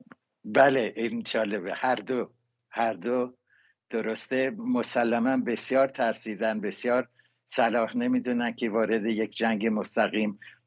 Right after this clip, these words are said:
با اسرائیل بشن. هشدارهای فرماندهان ارشد اسرائیلی بسیار، بسیار تاثیرگذار بوده در ایران. دوباره، اه، تاکید می‌کنم که اقتصاد ضعیف، عدم حمایت مردم،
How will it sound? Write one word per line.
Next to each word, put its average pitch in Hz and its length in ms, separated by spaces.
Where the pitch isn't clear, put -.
با 104 160
اسرائیل 104 460
بشن. 104 500
هشدارهای 120 880
فرماندهان 107 800
ارشد 113 460
اسرائیلی 107 840
بسیار، 123 380
بسیار 113 420
تاثیرگذار 107 920
بوده 113 280
در 107 380
ایران. 110 460
دوباره، 123 640
اه، 117 160
تاکید 117 520
می‌کنم 104 460
که 95 340
اقتصاد 123 720
ضعیف، 101 460
عدم 113 420
حمایت 113 600
مردم، 101 560